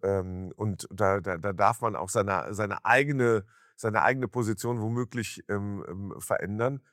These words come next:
Vielleicht, vielleicht gibt es auch Apotheker, und das ist, finde ich, nicht nur eine steile These, sondern vollkommen zu Recht, die sich überlegen, "Moment, ich kann doch auch Terminals irgendwo anders aufbauen. Ich probier das mal bei Kaufland aus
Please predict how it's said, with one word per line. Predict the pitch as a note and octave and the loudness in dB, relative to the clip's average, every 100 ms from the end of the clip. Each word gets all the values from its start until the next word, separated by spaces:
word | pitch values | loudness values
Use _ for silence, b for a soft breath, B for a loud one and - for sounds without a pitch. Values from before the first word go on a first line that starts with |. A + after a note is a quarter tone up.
| _ | _
Vielleicht, | C3+ D#3 F3 - _ _ _ _ _ _ _ _ _ _ _ _ | -2 2 2 -2 _ _ _ _ _ _ _ _ _ _ _ _
vielleicht | - E2 C#2 E2 C#3 G#3 - _ _ _ _ _ _ - | -4 -2 0 2 2 0 -12 _ _ _ _ _ _ -10
gibt | G2+ | -6
es | A2+ | -6
auch | - F#2 F2+ | -4 -6 -6
Apotheker, | - C3 - C#3 C#3 D#3 F3+ G#3 _ _ | -6 -6 -4 -6 0 0 0 -6 _ _
und | G2+ F#2+ | -6 -4
das | G#2 | -4
ist, | A#2 | -6
finde | - C#3 A#2+ | -2 -2 0
ich, | G2 G2 | 0 -2
nicht | A#2+ - | -8 -4
nur | A2 | -2
eine | F#2 | -2
steile | - F#2 F2 D2+ | 6 6 6 0
These, | G2 A#2 C3+ | -2 -2 -2
sondern | A#2 G#2 G2 F#2 b b | -2 -2 -4 -6 b b
vollkommen | - A2+ G#2 G2 | -4 -2 -2 -6
zu | E2 | -2
Recht, | A#2 - | -4 -2
die | |
sich | A2 G2+ | -4 -4
überlegen, | F2 F2 G#2+ | 0 0 0
"Moment, | A2+ A2 A#2 F2 - _ _ _ _ _ _ _ _ _ _ - | -2 0 0 -2 -8 _ _ _ _ _ _ _ _ _ _ -12
ich | - | -6
kann | - | 0
doch | F#2 C#2 | 0 0
auch | C#2+ | -4
Terminals | - G2 F#2 E2 D#2 | -2 0 0 -2 -6
irgendwo | D#2+ E2 | -6 -4
anders | D#2 A2+ - | -2 -2 -2
aufbauen. | C2+ - C2 | -6 -8 -10
Ich | - | -8
probier | B2 A2+ B2+ | -4 0 4
das | A2 | 4
mal | F#2+ | 4
bei | F2+ F2 | 0 -2
Kaufland | A2+ G#2 G2+ F2+ D#2 | 0 0 0 -4 0
aus | B2+ G#2+ G#2+ - | 2 2 0 -6